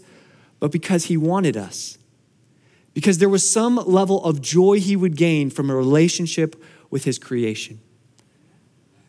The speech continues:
And so we are invited through science, through what it studies, to investigate the world that should lead us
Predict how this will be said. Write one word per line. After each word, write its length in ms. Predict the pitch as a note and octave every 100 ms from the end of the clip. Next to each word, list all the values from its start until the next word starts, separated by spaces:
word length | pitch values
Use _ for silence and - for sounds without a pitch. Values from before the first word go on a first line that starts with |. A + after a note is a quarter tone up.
| _ -
And 140 | C#3
so 160 | - E3
we 280 | E3 B3
are 140 | A3+ F#3 D3 - D#3
invited 880 | D3 F3+ D#3 D3 G3 G#3 B3+ G#3+ D#3+
through 400 | - B3 D4 D4+
science, 600 | C4+ - B3+ B3 G#3 -
through 300 | - A#3 C#4+
what 140 | D4 C4
it 100 | F#3+
studies, 640 | - A#3+ A#3 F#3 C#3 - - - -
to 260 | - G#3+
investigate 920 | G3 F#3+ E3 D#3 A3+ B3 A#3 G#3 G#3 G3+
the 60 |
world 440 | E3 F3+ F#3 E3+ D3+
that 180 | E3
should 340 | - - A#3 G#3
lead 220 | G3 G3
us 300 | E3+ C#3+ -